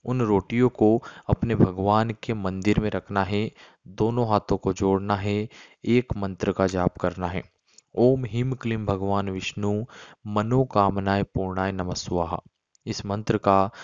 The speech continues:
एक सौ आठ बार जाप करना है, आंखों को बंद करना है और आपके मन के अंदर जो भी मनोकामना है, जो भी इच्छा है, मांग लेना है। अब उन तीन रोटियों को आपको खिलाना है काले कुत्ते को।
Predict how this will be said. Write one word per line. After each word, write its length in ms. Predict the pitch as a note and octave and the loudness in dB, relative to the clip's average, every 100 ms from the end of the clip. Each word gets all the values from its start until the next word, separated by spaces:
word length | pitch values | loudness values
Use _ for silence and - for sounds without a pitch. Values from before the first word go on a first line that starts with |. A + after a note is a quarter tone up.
| - - | -10 -2
एक 160 | G#2 | -2
सौ 240 | - - A#2 | -2 0 0
आठ 380 | - G2 A2 A#2 | 2 4 6 6
बार 240 | G#2 F#2+ | 4 2
जाप 300 | F#2 F2+ - | -2 -2 -2
करना 360 | - F#2 F#2 F2+ | -2 -4 -2 -2
है, 320 | G2+ A2 A2+ - - - | 0 -2 -4 -10 -8 -2
आंखों 340 | G2 - A2+ | -2 2 -2
को 260 | - - F#2+ G#2 | 0 -4 -2 -2
बंद 260 | A#2 A#2+ | -2 -4
करना 380 | - G#2 F#2 F#2 | -2 -4 -4 -6
है 320 | F2+ F#2+ F#2 - - - | -6 -4 -6 -8 -20 -6
और 140 | A2 G#2+ | 0 2
आपके 500 | G#2 A2+ - - B2 | 4 2 -2 -8 -6
मन 220 | G2+ G2 | -4 -6
के 180 | F#2 F#2+ | -2 -2
अंदर 340 | F2+ F2 F2 - _ _ F#2 | -2 -2 -4 -6 _ _ -2
जो 220 | - G#2+ | 2 2
भी 160 | A2 | 2
मनोकामना 760 | G2+ F#2+ F#2+ G2 G#2 G2+ G#2 G2+ | -2 -2 -2 2 4 4 2 -2
है, 300 | G2+ G#2 B2 - _ _ | -2 -4 -6 -16 _ _
जो 220 | G#2 A2+ G#2+ | -2 2 2
भी 180 | G#2+ | 2
इच्छा 300 | G2 - - | -2 -2 0
है, 360 | F#2+ G2+ G2+ A2 - - _ | 0 0 -4 -6 -12 -20 _
मांग 380 | G2 F#2+ G2 G#2+ | -8 -4 -2 -2
लेना 320 | F#2+ F#2 F2 | -4 -4 -4
है। 160 | E2+ F2 - _ _ _ - | -8 -12 -16 _ _ _ -2
अब 120 | B2+ | 0
उन 160 | C#3 C3+ - | 0 -4 -8
तीन 280 | C3+ D3 D#3 | -2 2 4
रोटियों 520 | D3 A2 - G2+ G2 | 6 4 2 0 0
को 400 | - - G2+ B2+ - - - | 0 2 4 2 -6 -18 0
आपको 520 | G#2 G#2+ - - C3 | 2 4 2 0 0
खिलाना 560 | B2 - G2 F#2 F#2+ F#2+ | 0 0 0 0 0 -2
है 180 | G2 A2 | 0 -4
काले 600 | _ - G2 F#2+ G2 G2+ | _ -2 0 0 2 0
कुत्ते 440 | - F#2 _ - | 0 -4 _ -14
को। 180 | E2+ - | -12 -12